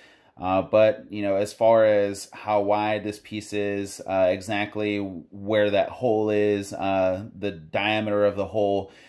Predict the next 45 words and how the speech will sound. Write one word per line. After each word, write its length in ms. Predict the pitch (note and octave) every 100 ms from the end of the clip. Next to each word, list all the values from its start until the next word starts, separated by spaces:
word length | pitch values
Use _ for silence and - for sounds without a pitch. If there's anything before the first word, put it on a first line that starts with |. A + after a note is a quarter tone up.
| _ -
we 420 | B2+ D#3+ D#3+ D3+
can't 340 | - D#3+ D#3
really 220 | B2+ D3 B2+
get 180 | C#3
an 160 | C3 A#2
accurate 460 | A#2 B2 A#2+ A#2+ A2
depiction 560 | - E3 E3 C3+ A#2
of 180 | F#2 G#2+
that 360 | A2 G#2+ - G#2
using 440 | A2 A2+ A2+ A2
just 300 | G2+ G#2+ -
the 100 | G#2
three 260 | - G2+ G2+
different 360 | G2 F#2+ F#2
views. 480 | C#3+ C#3+ G#2 G2 - - - _ -
So 320 | - A#2 A2+
this 200 | A#2+ B2+
is 160 | A#2+ A2
where 300 | A2+ A2 G#2+
we 160 | A2
would 280 | A2 G#2+ G2+
incorporate 680 | F#2+ G#2 A2+ G2+ G2+ G2+ -
an 100 | F#2
auxiliary 600 | F2 G2 A#2+ D#3 A#2 G2
view. 420 | F#2 F2 E2+ F#2 - -
And 360 | F#2 G2 G2+
so 160 | - G2+
I've 160 | G2+
got 200 | G2 G#2+
the 80 | G#2+
piece 320 | - B2 B2
here 300 | - A#2+ A#2
and 60 | A2+
I'm 140 | G#2
showing 380 | G#2+ - A2 A2
you 100 | A2
the 140 | A2 A2+
front 320 | C3 A2 F#2+
view, 380 | G#2+ G#2 G#2+ G#2+ _ _ _ _
um, 680 | C#2 E2+ F#2+ F#2+ G2 G2 G2
as 260 | - G2 F2+
depicted 480 | F#2+ G#2+ - G#2
on 480 | G2+ - G2+ G2+ G2
the 80 | F#2
sheet. 400 | - C3 D#3